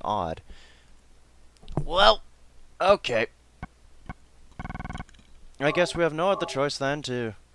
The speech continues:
head to the port side place. Yay. Luckily, it's just outside this door, and we take a right.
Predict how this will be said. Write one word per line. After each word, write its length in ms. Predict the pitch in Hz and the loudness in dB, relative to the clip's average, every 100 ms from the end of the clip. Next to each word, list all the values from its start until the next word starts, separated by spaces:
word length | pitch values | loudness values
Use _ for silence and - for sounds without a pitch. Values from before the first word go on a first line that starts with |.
| - - - - - _ - - | -18 -18 -20 -20 -20 _ -20 -4
head 160 | 131 135 | -2 -2
to 160 | 139 | -4
the 120 | 123 127 | -4 -4
port 460 | 139 143 - - - - - - _ - - - - - - - | 0 2 0 -4 -12 -16 -18 -20 _ -20 -20 -20 -20 -20 -20 -16
side 500 | - 104 95 87 - - - - - - - | -4 0 0 -2 -6 -16 -20 -20 -20 -20 -16
place. 480 | - 92 85 - - - - _ - - - - - | -8 -8 -6 -10 -12 -16 -18 _ -18 -18 -20 -20 -10
Yay. 340 | 110 101 95 - - - - - - - - - - - - - _ - - - - _ - - - _ _ - - - _ - _ - _ - - | -2 -2 -2 -8 -20 -20 -18 -18 -16 -18 -18 -20 -20 -20 -20 -20 _ -20 -20 -20 -20 _ -20 -20 -20 _ _ -20 -20 -20 _ -20 _ -20 _ -20 -20
Luckily, 420 | 98 95 92 95 | -18 -12 -8 -6
it's 360 | 117 101 - - _ _ _ _ - - - _ _ - - - - | -6 -8 -12 -16 _ _ _ _ -20 -20 -20 _ _ -20 -20 -20 -20
just 320 | - 90 - 98 | -16 -14 -12 -12
outside 400 | 90 - 98 92 | -10 -6 -6 -6
this 180 | 90 | -8
door, 320 | - 113 113 123 | -6 -4 -2 -4
and 240 | 127 98 | -6 -10
we 140 | 98 | -12
take 260 | 104 95 95 | -10 -12 -10
a 40 | 107 | -4
right. 360 | 131 113 - | -2 -2 -4